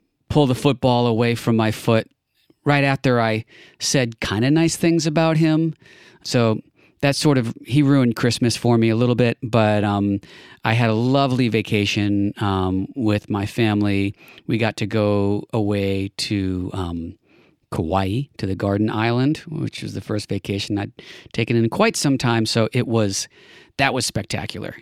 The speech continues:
But I'm glad to be back. Like you said, we, we, twenty twenty-two now is, uh, a fight for our very democracy. Our democracy is at stake here. I,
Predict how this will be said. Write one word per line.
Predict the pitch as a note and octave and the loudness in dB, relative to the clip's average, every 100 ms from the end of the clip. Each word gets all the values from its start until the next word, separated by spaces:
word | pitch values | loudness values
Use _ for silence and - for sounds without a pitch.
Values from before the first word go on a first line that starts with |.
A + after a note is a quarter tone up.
| - | -2
But | - - _ _ _ _ _ | -2 -2 _ _ _ _ _
I'm | C#3 | -2
glad | C#3+ C#3+ | 0 0
to | D3 | 0
be | C#3+ | 0
back. | C#3+ D#3+ D#3+ - | 2 0 -4 -4
Like | B2+ B2+ | -4 0
you | C3 | 0
said, | - C#3+ A#2+ | 2 0 0
we, | A#2+ A#2+ | 2 0
we, | - - - - - - - - - - | -2 -8 -10 -12 -12 -16 -20 -20 -20 -2
twenty | C#3+ D3+ C#3+ - _ | 2 4 2 -4 _
twenty-two | - D3 C#3 C3+ - - E3 F3 A#2 G2+ B2+ C3+ - | -2 0 2 -2 -6 -2 2 2 2 2 0 -4 0
now | A#2 A2+ A2+ A#2 A#2+ | 2 4 2 0 0
is, | B2+ B2+ A#2+ A2+ A#2 | 0 2 2 0 0
uh, | A#2+ A#2 - | 0 0 -2
a | A#2 | -4
fight | - D#3+ - | 0 0 2
for | C#3+ | 2
our | B2+ A#2+ | 2 2
very | C3 C3+ C3+ | 2 2 0
democracy. | A2+ B2+ A#2 D#3 - A#2 - E2+ - | 0 2 2 0 0 -2 -2 -4 0
Our | A#2 | 2
democracy | B2 A#2+ C3+ C#3 B2+ A#2 | 2 2 0 0 -2 0
is | A2 G#2+ | -2 -2
at | |
stake | - - C3+ - | -6 -2 -4 -4
here. | F2 - - | -8 -10 -8
I, | A#2 | -10